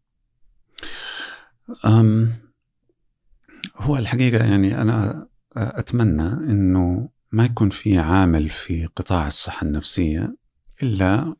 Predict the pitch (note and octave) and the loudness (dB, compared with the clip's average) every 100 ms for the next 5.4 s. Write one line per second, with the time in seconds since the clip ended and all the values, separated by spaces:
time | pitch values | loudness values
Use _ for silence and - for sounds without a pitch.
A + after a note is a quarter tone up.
0 | _ _ _ _ _ _ - A2 A#2 A#2 | _ _ _ _ _ _ -2 0 0 2
1 | F2+ F2+ - - _ _ _ _ _ _ | 0 0 -10 -18 _ _ _ _ _ _
2 | A#3+ F3+ A#2+ G2+ G#2 F2 E2+ E2+ F2+ - | -16 -8 -6 -4 -2 0 0 -2 -4 -10
3 | - F#2+ F2+ E2 - - - F#2 F#2 E2 | -8 -4 -2 -2 -6 -6 -2 -2 -2 -2
4 | - - - D2 D2+ - E2 D2+ - F2 | -4 -4 -6 -6 -4 -4 -4 -4 -6 -10
5 | F2 D2+ D2 D2+ | -8 -8 -8 -8